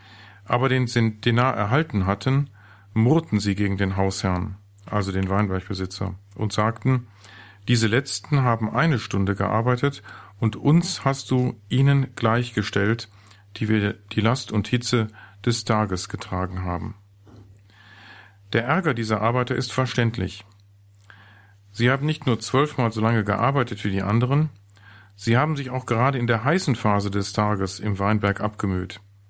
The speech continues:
während diejenigen, die nur eine Stunde gearbeitet haben, nur den etwas kühleren Abend erlebt haben. Noch einmal, der Protest ist verständlich.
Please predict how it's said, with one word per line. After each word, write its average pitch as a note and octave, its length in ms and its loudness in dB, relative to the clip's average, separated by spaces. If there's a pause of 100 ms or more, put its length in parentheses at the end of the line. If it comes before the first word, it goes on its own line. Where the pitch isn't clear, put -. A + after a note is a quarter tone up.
(580)
während A2 440 -2
diejenigen, B2 560 2
die G#2 100 -4
nur G#2 180 0
eine C#3+ 200 2
Stunde G#2 320 0
gearbeitet A2 540 -2
haben, A#2 340 2 (600)
nur C3+ 160 4
den C#3 140 2
etwas B2 340 -2
kühleren C3 400 0
Abend A#2+ 380 0
erlebt F#2 360 -2
haben. F2+ 320 -6 (1400)
Noch A#2+ 160 0
einmal, G#2 440 2 (220)
der A#2+ 160 0
Protest B2+ 460 0
ist - 140 -2
verständlich. B2+ 680 -2